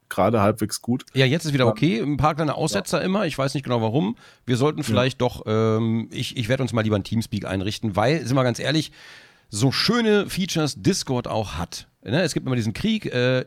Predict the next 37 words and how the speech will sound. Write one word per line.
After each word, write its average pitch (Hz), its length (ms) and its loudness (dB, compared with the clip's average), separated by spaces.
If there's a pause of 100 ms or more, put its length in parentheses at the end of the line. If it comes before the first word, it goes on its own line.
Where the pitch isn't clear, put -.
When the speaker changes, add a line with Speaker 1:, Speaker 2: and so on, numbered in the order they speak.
(140)
Speaker 2:
es - 140 -2
gibt - 200 0
immer 123 160 4
diese 98 160 2
Kriege, 92 380 -4
Xbox - 340 -4
gegen 110 240 -2
PlayStation, 98 880 0
P 113 140 -4
C, 120 500 0 (320)
äh, 113 160 -2
nee, 113 160 4
Windows 139 320 4
gegen, 113 360 2
gegen 107 180 2
Linux 107 500 2
und 120 160 -4
so 101 80 0
weiter. 98 340 0 (380)
Ähm, 107 600 -2
und 123 100 -2
es 117 140 -4
ist 117 100 -6
eben 123 180 -4
auch 110 120 -4
Discord 123 340 0
gegen 107 220 -2
Teamspeak 139 480 0 (340)
und, 113 360 0
äh, 104 340 0
Teamspeak 131 580 0
hat 101 240 -2
eindeutig 110 640 2
die 104 100 0
bessere 101 540 0
Sprachqualität, 95 1200 -2
weil 101 720 0